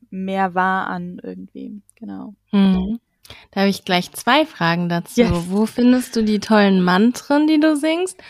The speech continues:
Speaker 1: Mhm.
Speaker 2: Und heißt das, du bist eigentlich Sängerin von deiner Ausbildung her, oder?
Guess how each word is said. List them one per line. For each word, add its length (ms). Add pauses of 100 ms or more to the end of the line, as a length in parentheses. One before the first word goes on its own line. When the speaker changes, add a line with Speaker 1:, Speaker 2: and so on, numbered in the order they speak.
(120)
Speaker 1:
Mhm. 200
Speaker 2:
Und 400 (120)
heißt 320
das, 140
du 120
bist 300
eigentlich 360
Sängerin 680
von 180
deiner 240
Ausbildung 480
her, 340
oder? 340